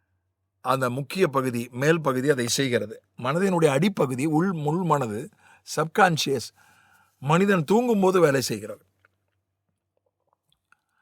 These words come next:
மனது தூங்குவதில்லை. ஆவி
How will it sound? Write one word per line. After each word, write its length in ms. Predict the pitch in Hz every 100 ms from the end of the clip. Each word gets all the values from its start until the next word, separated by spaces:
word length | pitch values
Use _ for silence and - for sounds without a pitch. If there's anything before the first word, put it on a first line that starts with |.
| _ _ _ _ _ _ _ _
மனது 300 | 127 160 196 156
தூங்குவதில்லை. 600 | 185 185 156 120 101 101 _ _ _ _ _ _ _ _ _ _ _ _
ஆவி 460 | 123 151 208 208